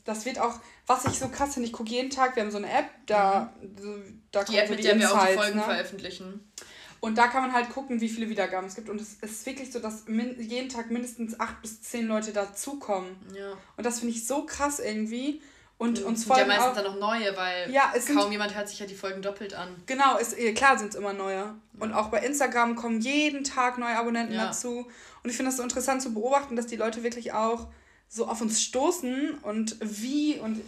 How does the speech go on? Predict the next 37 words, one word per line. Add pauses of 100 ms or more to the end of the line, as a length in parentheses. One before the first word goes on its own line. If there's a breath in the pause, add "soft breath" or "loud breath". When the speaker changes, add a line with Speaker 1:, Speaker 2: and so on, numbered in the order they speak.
(160)
Speaker 1:
wir
haben
auch
öfter
mal, (380 loud breath)
ähm,
einige
von
euch (120)
über
Instagram
geschrieben,
wenn
wir
gesehen
haben,
ihr
seid
uns
neu
gefolgt,
wie
ihr, (340)
wie
ihr
auf
uns
gestoßen
seid
und
so.
Und
das
finde
ich
irgendwie
so